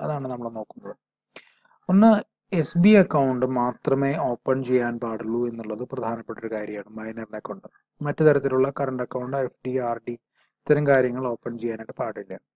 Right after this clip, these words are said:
ബാങ്കിൽ account open ചെയ്യുന്ന സമയത്ത് കൃത്യമായിട്ടും bank date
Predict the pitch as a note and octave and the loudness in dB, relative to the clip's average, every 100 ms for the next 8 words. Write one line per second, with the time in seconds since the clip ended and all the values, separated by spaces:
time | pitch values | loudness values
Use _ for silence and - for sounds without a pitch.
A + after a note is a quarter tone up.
0 | _ _ _ _ _ _ _ - - D3 | _ _ _ _ _ _ _ -20 -4 2
1 | E3 F#3 G3 G#3+ G#3+ G#3+ - F3+ E3+ - | 6 6 6 6 4 2 -2 -2 0 2
2 | E3 F3 E3+ D#3+ E3 D#3+ E3+ D#3 D3+ - | 4 6 6 6 2 0 -2 -2 -4 -4
3 | C#3+ C#3 C3+ C#3 - - E3+ D#3 C3 A#2+ | -4 -4 -4 -6 -8 -2 2 2 2 0
4 | - - F3+ _ _ _ - - C3 C#3 | -4 -6 -6 _ _ _ -8 2 4 4
5 | D3+ D#3+ C#3+ C#3 D3 - | 2 0 4 4 2 -2